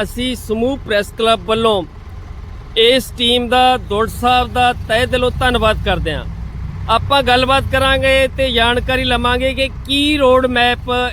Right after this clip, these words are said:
ਇਸ ਦੇ ਸੰਬੰਧ ਵਿੱਚ ਤੁਸੀਂ ਨੇ ਤਿਆਰ ਕੀਤਾ ਹੈ,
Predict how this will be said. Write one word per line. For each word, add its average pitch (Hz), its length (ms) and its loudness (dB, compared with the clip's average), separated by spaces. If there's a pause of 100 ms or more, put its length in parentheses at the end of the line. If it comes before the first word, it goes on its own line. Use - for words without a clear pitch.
ਇਸ 226 320 2
ਦੇ 226 260 2
ਸੰਬੰਧ 226 340 -4
ਵਿੱਚ 226 300 -6
ਤੁਸੀਂ 208 240 -6
ਨੇ 214 100 0
ਤਿਆਰ 185 280 2
ਕੀਤਾ - 340 -6
ਹੈ, 226 180 2